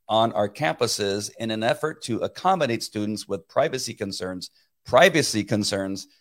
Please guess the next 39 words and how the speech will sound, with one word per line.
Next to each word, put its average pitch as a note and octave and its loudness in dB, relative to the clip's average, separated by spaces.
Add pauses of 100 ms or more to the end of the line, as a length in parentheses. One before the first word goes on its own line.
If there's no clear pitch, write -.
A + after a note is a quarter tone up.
(400)
The B2 -4
district C#3+ 2
has A#2+ 4
privacy B2 2
stalls A2+ 4
in G#2+ -4
changing A2 -4
areas A2 -2
at G2+ 0
secondary A2+ -2
school G#2 -4
sites G#2 -2 (320)
and A#2 -4
single A#2 0
occupancy G#2 -4
restrooms G#2 -2
available G2 -2
to - -8
access G2 -4 (120)
on G2+ -2
all F#2+ -4
campuses. G2+ -8 (540)
As A2 2
we A2 0
shared A2 2
earlier, A#2 6
we G#2+ 0
encourage G#2+ -2
you A2 -2
to G2 -4
reach A2 -2
out A2 6
to A2 -6
your G2+ -2
children's G#2 -2
respective G2+ -2
teachers C#3+ -4
or G2 -2
principals C3+ 0